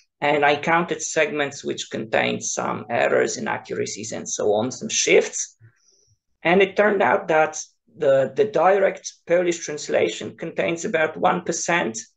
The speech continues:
uh, of segments with errors. The, uh, uh, Polish subtitles, which were created from English subs, contain four point something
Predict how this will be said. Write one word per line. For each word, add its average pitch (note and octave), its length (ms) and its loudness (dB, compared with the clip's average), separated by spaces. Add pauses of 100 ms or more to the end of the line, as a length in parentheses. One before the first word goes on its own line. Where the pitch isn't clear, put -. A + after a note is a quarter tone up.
(680)
uh, A2 180 -2
of D3 160 -4
segments E3 560 0
with C#3 400 6
errors. C3+ 680 4 (680)
The, D3 840 6 (720)
uh, D3 40 -2 (1600)
uh, C#3+ 220 2 (380)
Polish F3 640 8
subtitles, - 760 -2
which D#3+ 360 -2 (640)
were - 160 4
created - 640 -2
from - 400 -4
English D#3+ 480 -2
subs, - 400 -4 (560)
contain D#3+ 720 4
four G#3 440 6
point C#3 420 4
something D3+ 920 -2